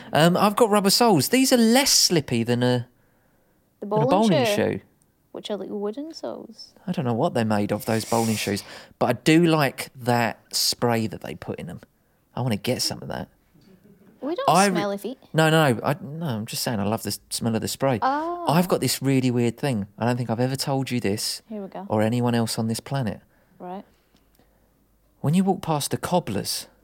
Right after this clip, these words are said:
Speaker 2: Yes.
Speaker 1: there's a really weird smell.
Speaker 2: Yes.
Speaker 1: I really fucking like it.
Speaker 2: No, I like that. Yeah, you go by a Timpson's or something.
Speaker 1: Yeah.
Speaker 2: Yeah, yeah, yeah. No, I like it. Well, it's kinda, it's quite similar to, like, a kinda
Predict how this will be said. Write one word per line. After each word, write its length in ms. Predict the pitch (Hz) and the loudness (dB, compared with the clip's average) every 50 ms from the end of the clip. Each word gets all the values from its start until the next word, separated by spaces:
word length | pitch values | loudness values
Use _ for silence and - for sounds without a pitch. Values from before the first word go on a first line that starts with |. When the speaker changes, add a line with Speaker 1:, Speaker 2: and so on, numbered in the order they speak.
| _ _ | _ _
Speaker 2:
Yes. 720 | - 214 214 202 190 - - - - - - - - - _ _ _ | -8 -4 -2 -2 -2 -2 -4 -10 -18 -18 -18 -18 -20 -20 _ _ _
Speaker 1:
there's 140 | 131 117 117 | -6 -4 -4
a 60 | 113 | -2
really 320 | 123 170 185 180 160 139 | 0 0 0 0 0 0
weird 280 | 123 131 131 123 110 - | 0 0 0 0 0 -2
smell. 500 | - - 143 135 131 117 98 101 101 - | -4 -4 -2 0 0 0 0 -2 -4 -8
Speaker 2:
Yes. 420 | - 110 107 - 180 185 - - - | -8 -8 -6 -6 -8 -10 -14 -14 -10
Speaker 1:
I 80 | 139 123 | -10 -8
really 360 | 120 135 170 208 190 135 107 | -4 0 2 2 2 2 0
fucking 380 | 104 - - 127 - - - 101 | -4 -6 -8 -8 -6 -6 -4 -4
like 300 | 104 110 120 117 - - | -2 -2 -2 -4 -4 -4
it. 60 | 233 | -2
Speaker 2:
No, 260 | 240 262 262 262 254 254 | 0 2 4 4 4 4
I 140 | 269 302 | 4 4
like 300 | 320 320 285 233 220 - - | 4 2 0 0 -2 -4 -2
that. 300 | 196 175 196 233 - - | 0 0 0 0 0 0
Yeah, 160 | 277 277 254 | 0 0 0
you 80 | 233 233 | 0 -2
go 160 | 208 220 233 | -2 -4 0
by 140 | 220 233 220 | 0 2 0
a 80 | 220 214 | 0 0
Timpson's 540 | - - 226 233 226 - - 269 254 262 262 | -2 -2 -4 -4 -6 -6 -6 -4 -4 -2 -4
or 80 | 269 | -4
something. 240 | 262 - 269 - 151 160 | 0 2 2 4 4 4
Speaker 1:
Yeah. 300 | 156 156 147 117 104 110 | 4 4 4 4 2 0
Speaker 2:
Yeah, 160 | - 220 220 220 | -2 -2 -2 -2
yeah, 220 | 220 214 214 214 214 208 | -2 -2 -2 -2 -4 -4
yeah. 60 | 208 | -4
No, 240 | 208 208 208 202 208 | -4 -4 -2 -2 -2
I 80 | 214 | -2
like 180 | 220 202 190 196 | -2 -4 -4 -4
it. 80 | - | 0
Well, 80 | 226 254 | 2 2
it's 120 | 247 233 - | 2 0 -2
kinda, 300 | - 302 285 302 285 - 202 | -4 -2 0 0 0 -2 -2
it's 280 | 240 233 - - - - - - | -4 -6 -6 -10 -12 -16 -18 -8
quite 220 | - - 185 - | -4 -2 -2 0
similar 280 | - - 262 247 247 233 | 0 0 0 0 0 -2
to, 120 | - - 220 | -2 -2 -4
like, 160 | 208 202 - | -4 -4 -4
a 80 | 208 196 | -8 -8
kinda 460 | - 214 202 185 175 170 - - | -6 -6 -6 -4 -4 -6 -6 -8